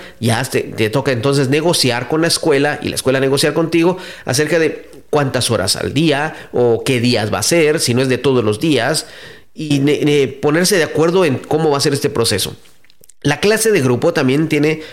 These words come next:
otro punto a considerar, que es cuánta gente hay en esta clase de grupo. Muchas personas prefieren una clase con diez personas, con quince personas,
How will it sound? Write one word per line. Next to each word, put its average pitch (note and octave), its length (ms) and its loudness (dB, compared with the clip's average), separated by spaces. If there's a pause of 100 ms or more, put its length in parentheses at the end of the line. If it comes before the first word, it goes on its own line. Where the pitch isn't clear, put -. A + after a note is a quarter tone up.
(320)
otro C3+ 720 4
punto D3 320 0
a A#2+ 120 -2
considerar, C3+ 540 2
que D3+ 80 -2
es D3 120 -4 (260)
cuánta F#3 420 0
gente D3+ 440 0
hay B2 120 2
en A#2+ 80 0
esta A#2 200 -2
clase G#2+ 300 -4
de F2+ 120 -4
grupo. - 400 -8 (280)
Muchas F3+ 280 -2
personas E3 360 0
prefieren C#3 300 2
una D3 140 2
clase C3+ 320 -2
con G#2+ 240 -2
diez F3+ 260 2
personas, A#2+ 480 -2
con G#2+ 220 -4
quince G3 320 0
personas, B2+ 420 0